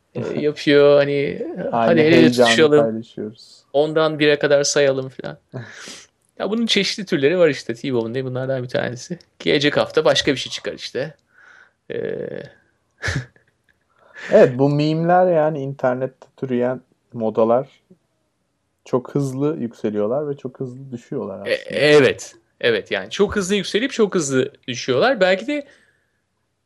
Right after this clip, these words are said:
Speaker 1: neden sence öyle? Yani,
Speaker 2: E,
Speaker 1: e,
Speaker 2: e, çünkü ortamın gereği biraz öyle. Yani ortam çok hareketli ve dinamik olduğu için. Yani normal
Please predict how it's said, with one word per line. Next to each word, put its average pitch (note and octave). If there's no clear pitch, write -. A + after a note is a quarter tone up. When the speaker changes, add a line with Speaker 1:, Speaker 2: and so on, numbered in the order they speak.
Speaker 1:
neden E4
sence D#3
öyle? E3
Yani, B3+
Speaker 2:
E, G3
Speaker 1:
e, C#4
Speaker 2:
e, E3
çünkü D4
ortamın A3+
gereği A3+
biraz A2+
öyle. G#2+
Yani A2+
ortam C3
çok -
hareketli B2+
ve B2
dinamik B2
olduğu C3+
için. -
Yani G#2+
normal B2